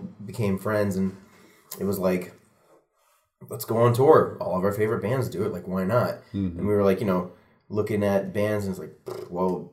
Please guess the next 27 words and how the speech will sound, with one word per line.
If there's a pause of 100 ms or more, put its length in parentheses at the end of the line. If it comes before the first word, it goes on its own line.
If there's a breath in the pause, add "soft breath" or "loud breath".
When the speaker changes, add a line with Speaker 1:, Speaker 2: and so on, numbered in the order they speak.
Speaker 1:
all
their
tours
are
long,
I
don't
know."
So
we
just
did
a
thirty-day
tour, (460 loud breath)
and
it
was, (1040 soft breath)
it
was
hellish (420)
in
certain
aspects,
and (500 soft breath)
it
was